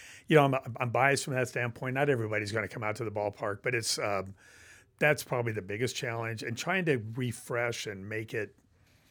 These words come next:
you know, have fun for people to understand, "Hey, this is something new." This is,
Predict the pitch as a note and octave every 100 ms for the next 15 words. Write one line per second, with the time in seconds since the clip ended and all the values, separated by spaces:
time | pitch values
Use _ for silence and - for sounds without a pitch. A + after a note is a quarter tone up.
0 | _ _ - G#2+ G2 - C#3 - A#2+ G2+
1 | G#2 - G#2+ G2+ C3 B2 B2 A2+ G#2 A#2+
2 | G#2+ - G#2+ G2+ G#2+ B2 A2+ - - D#3
3 | C3 C3+ - B2+ A2+ A2 G2+ F#2+ F2+ F2+
4 | B2+ A#2+ A#2+ -